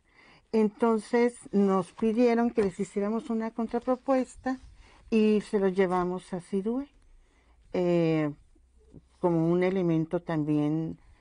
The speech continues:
eh, escultórico donde está el cárcamo, que es el pozo que por eso se llama así. Y, eh, les presentamos,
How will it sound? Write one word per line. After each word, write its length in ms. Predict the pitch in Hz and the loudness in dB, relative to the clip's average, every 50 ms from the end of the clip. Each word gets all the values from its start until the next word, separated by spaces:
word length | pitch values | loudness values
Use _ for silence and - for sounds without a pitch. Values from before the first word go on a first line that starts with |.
| _ - - - - - - | _ -20 -20 -20 -14 -6 -2
eh, 360 | 165 165 160 156 156 151 - | 0 2 4 4 2 2 0
escultórico 960 | - 160 156 - - 190 175 170 - 196 190 185 185 190 185 - 190 185 185 | 0 -2 -2 -2 0 -2 -2 0 2 2 2 2 2 0 0 0 0 0 2
donde 280 | 180 175 156 156 143 151 | 2 0 0 0 0 -2
está 420 | 147 - _ _ - 175 165 165 170 | -6 -8 _ _ -4 -2 0 0 0
el 160 | 170 170 - | -2 -4 -4
cárcamo, 520 | _ - 214 220 214 - 190 170 160 143 - | _ -2 -2 -2 -2 -4 -6 -6 -6 -6 -6
que 120 | - 147 | -8 -12
es 140 | - - - | -10 -10 -10
el 120 | 160 160 | -12 -12
pozo 440 | - - - 156 143 - - 175 - | -12 -12 -10 -10 -8 -6 -8 -8 -6
que 140 | - 165 143 | -6 -6 -6
por 280 | - - 139 135 127 131 | -6 -6 -6 -6 -4 -6
eso 200 | 135 - - 151 | -8 -10 -12 -14
se 200 | - - 156 139 | -10 -10 -10 -8
llama 280 | 143 131 127 131 139 151 | -8 -8 -8 -8 -8 -10
así. 340 | - - - 247 269 285 _ _ _ _ _ _ - - - - _ _ - - | -12 -8 -4 -2 -2 -2 _ _ _ _ _ _ -20 -20 -20 -20 _ _ -2 0
Y, 500 | 202 190 190 190 185 185 185 185 175 175 - - - - - - - - | 2 2 2 2 2 0 0 0 -2 -4 -8 -18 -20 -20 -20 -20 -12 -6
eh, 500 | - 180 170 165 170 160 156 151 151 147 143 143 139 139 - 202 - _ _ - | -4 -2 0 2 2 2 2 2 0 0 0 -2 -4 -6 -12 -20 -20 _ _ -12
les 200 | - 143 165 - | -8 -6 -6 -6
presentamos, 800 | - 160 143 - 165 151 - 160 160 165 160 156 - - - | -6 -6 -4 -4 -4 -2 -2 -2 -2 -2 -2 -4 -8 -12 -16